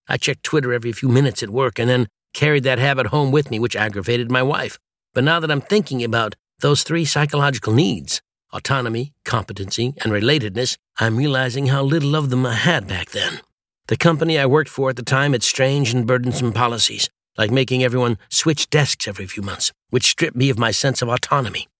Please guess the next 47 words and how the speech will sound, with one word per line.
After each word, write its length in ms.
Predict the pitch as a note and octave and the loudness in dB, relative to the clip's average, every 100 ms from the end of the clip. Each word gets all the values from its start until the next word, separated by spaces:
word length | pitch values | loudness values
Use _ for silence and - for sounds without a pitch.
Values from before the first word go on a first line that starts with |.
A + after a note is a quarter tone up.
| - | -4
My 120 | C#3+ | -2
bosses 440 | C#3+ F3+ D3+ C3+ | 2 0 0 -6
could 160 | - C#3 | -4 -2
never 200 | C3+ C3 | 0 0
agree 360 | C#3+ D3 E3 B2+ | 0 2 2 2
on 100 | A#2+ | -2
what 140 | A#2 | -4
they 100 | B2+ | 0
wanted, 380 | B2 D3+ B2 A2 | 2 2 2 -2
which 200 | A#2+ - | -2 2
meant 180 | C#3 - _ _ | 0 0 _ _
they 100 | C3 | 0
were 100 | C3 | 0
impossible 500 | B2+ - C#3+ - B2 | 0 0 0 0 -6
to 100 | B2 | -8
please, 460 | - E3 B2 G2 - _ _ | -6 -4 -2 -2 -6 _ _
which 180 | - A2+ | -6 -4
killed 220 | - D3+ | 0 2
my 120 | C#3 C3 | 2 2
sense 300 | - C3+ C3+ | 2 0 -2
of 100 | - | -4
competency. 640 | C#3 A#2+ A2+ G2 - - _ _ _ _ - | -2 -2 -6 -6 -6 -8 _ _ _ _ -2
And 100 | B2 | 0
because 300 | B2 D#3+ C#3+ | 2 0 0
I 60 | |
was 140 | C3+ - | 0 0
so 220 | - E3 | 2 2
sour, 480 | - D#3 C#3+ - - _ _ _ | 2 2 0 -2 -12 _ _ _
I 100 | A#2+ | -4
felt 240 | - C#3+ C3+ | 2 0 2
disconnected 680 | D3 - D3+ D3+ C3+ C3 - - | 0 4 4 4 0 -6 -6 -6
from 180 | B2+ | 0
most 260 | B2 D3+ - | 2 2 0
of 80 | C3+ | -2
my 140 | C3 | -2
coworkers, 580 | - C#3 A#2+ G#2+ A2+ - | 0 -4 -4 -8 -8 -4
which 160 | C3+ - | -2 0
meant 200 | C#3 C3 | 0 4
no 200 | D3 C#3+ | 4 4
relatedness. 640 | C3+ D3 C3 G#2 G2+ - _ _ _ | 2 2 2 -2 -4 -4 _ _ _
What 140 | A#2+ A#2+ | -6 -2
did 160 | C#3+ | 0
I 80 | C#3 | 2
do 180 | C#3+ D#3 | 4 4
as 100 | C3 | 4
a 60 | |
result? 380 | C#3 B2 D3+ E3 | 2 2 2 0